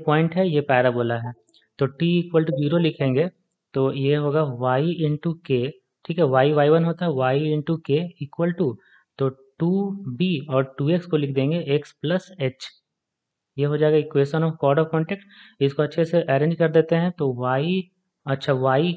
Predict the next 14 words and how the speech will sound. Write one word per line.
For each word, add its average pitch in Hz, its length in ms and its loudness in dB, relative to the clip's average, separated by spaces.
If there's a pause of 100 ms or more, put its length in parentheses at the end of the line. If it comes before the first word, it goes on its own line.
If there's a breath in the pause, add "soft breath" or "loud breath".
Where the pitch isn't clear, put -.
के 156 200 2
लिखते 139 300 -4
हैं, 123 100 -4
वाई 127 380 -4 (160)
के 131 180 2 (500)
और 127 360 -2 (280)
equal 143 500 0
to 185 200 -4 (420)
two 190 420 0 (140)
बी 156 560 -2
एक्स 151 280 -4 (260)
प्लस - 380 -2 (580)
टू 147 120 -2 (420)
बी 131 220 -2